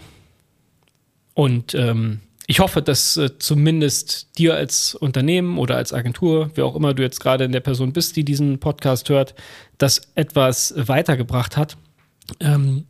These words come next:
ich würde dir wirklich empfehlen, prüf das mal für dich selbst. <clears throat> Prüf mal, ob dein Dienstleister dahingehend abgesichert ist.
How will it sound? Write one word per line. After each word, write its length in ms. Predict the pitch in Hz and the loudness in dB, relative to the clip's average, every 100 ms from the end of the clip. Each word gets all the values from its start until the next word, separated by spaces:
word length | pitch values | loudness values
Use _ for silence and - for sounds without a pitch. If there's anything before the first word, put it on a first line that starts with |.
| - | -4
ich 180 | 135 147 | -2 2
würde 180 | 160 139 | 2 2
dir 140 | 135 | 0
wirklich 240 | 151 139 | -2 -2
empfehlen, 300 | 131 120 151 | -2 0 0
prüf 260 | - 190 196 | 2 0 0
das 240 | 190 175 | -2 -2
mal 300 | 175 180 220 | 0 0 -2
für 160 | - 165 | -2 -2
dich 200 | 160 - | 0 -2
selbst. 460 | 147 170 - - - - - - | 0 0 -2 -10 -12 -6 -6 2
<clears throat> 320 | 202 160 - | 2 2 0
Prüf 240 | - 185 | -4 -2
mal, 300 | 160 151 143 147 _ _ _ - - | 2 2 0 -4 _ _ _ -10 -4
ob 140 | - | 2
dein 160 | 143 127 | 2 4
Dienstleister 720 | 147 - 147 143 - 135 127 - - - - - | 0 2 2 2 0 0 -2 -10 -20 -20 -20 -2
dahingehend 720 | 151 147 156 143 135 131 131 - | 0 2 2 0 2 0 -2 -6
abgesichert 680 | 147 - - 151 156 185 175 | -8 -6 -2 0 0 -2 -2
ist. 420 | 202 226 - - | -4 -4 -6 -12